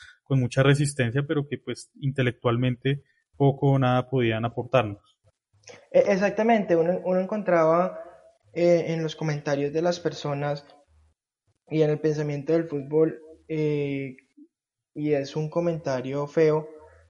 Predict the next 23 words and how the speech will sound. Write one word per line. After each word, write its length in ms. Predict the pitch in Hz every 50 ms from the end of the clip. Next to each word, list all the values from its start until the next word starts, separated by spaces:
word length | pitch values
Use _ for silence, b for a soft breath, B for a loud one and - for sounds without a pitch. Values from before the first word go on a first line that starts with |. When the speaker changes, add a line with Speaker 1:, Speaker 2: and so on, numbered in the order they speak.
| B
Speaker 2:
que 200 | _ - 151 143
dicen 420 | 143 139 135 139 - 151 156 160 -
que 380 | - 175 160 156 143 139 139
escoger 560 | 135 135 - - 147 151 160 160 165 160 160 160
un, 300 | 156 156 160 160 156 - b b b b b _
un 160 | 143 156 160
jugador 520 | 170 175 170 175 165 151 143 139 139 139 143
afro 340 | 151 156 151 156 165 170
y 100 | 170 160
es 320 | 151 147 147 - - - -
darle 340 | 160 156 156 160 165 175 170
técnica 560 | 175 180 175 175 175 175 175 175 175 170 170
porque 220 | 160 151 - 147
igual 240 | 135 139 131 131 139
ellos 220 | 143 147 156 151
siempre 340 | 156 165 156 151 - 156 156
corren 380 | - 160 156 151 156 156 160 160
rápido. 520 | 175 190 180 - - - - - - - _ _ _
Entonces 580 | 170 160 156 151 160 151 151 143 135 151 151 156
lo 100 | 175 175
que 80 | 175 175
están 260 | 165 - 139 131 131
diciendo 680 | 143 143 - 170 170 165 165 160 170 165 165 160 165